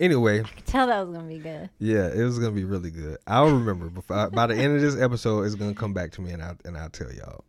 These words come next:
Speaker 1: But yeah, so, but I think ultimately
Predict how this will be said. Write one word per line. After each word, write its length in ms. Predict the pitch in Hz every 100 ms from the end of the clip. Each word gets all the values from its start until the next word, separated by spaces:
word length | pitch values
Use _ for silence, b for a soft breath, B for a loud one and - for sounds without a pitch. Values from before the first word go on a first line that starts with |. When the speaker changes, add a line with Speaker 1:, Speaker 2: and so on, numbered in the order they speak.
| -
Speaker 1:
But 220 | - 67 - _ B B B B
yeah, 260 | 104 95
so, 460 | 92 123 113 110 104 b b b b b
but 260 | 117 123 -
I 80 | 117
think 400 | - 170 165 - B B B B B -
ultimately 680 | 139 170 139 110 85 82 90